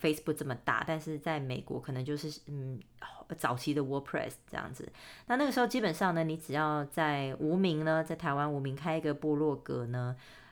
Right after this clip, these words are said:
很容易累积人气，因为那时候大家没有什么东西看，写的人少，所以即使，哦，大家是写这种心情日志，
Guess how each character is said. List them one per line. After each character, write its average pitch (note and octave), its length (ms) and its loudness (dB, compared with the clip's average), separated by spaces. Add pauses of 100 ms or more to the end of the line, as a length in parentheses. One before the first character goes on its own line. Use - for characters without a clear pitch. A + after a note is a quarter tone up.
(100)
很 F3 160 2
容 G3+ 180 8
易 C#4+ 60 4
累 C#3 180 4
积 E3 160 0
人 C#3+ 300 0
气， D#3 240 -2
因 E3 60 2
为 F3 40 2
那 G3 100 2
时 G#3 120 0
候 F#3 40 0
大 F#3+ 120 6
家 E3 320 6
没 E3 160 0
有 E3 100 2
什 E3 100 -6
么 B2+ 80 -4
东 C3+ 160 -4
西 C3+ 220 -6
看， - 240 -4
写 C#3+ 180 -4
的 C3 120 -2
人 C3+ 240 -2
少， - 420 -4
所 G#3+ 140 -2
以 G#3 80 2
即 F3 180 0
使， D#3 340 -2 (440)
哦， C3+ 100 -4
大 D#3 160 4
家 D3+ 60 4
是 E3+ 120 -6
写 - 220 -4
这 E3 100 -4
种 C3+ 100 -6
心 E3 200 -4
情 B2+ 320 -4
日 D#3+ 140 0
志， C3+ 420 -4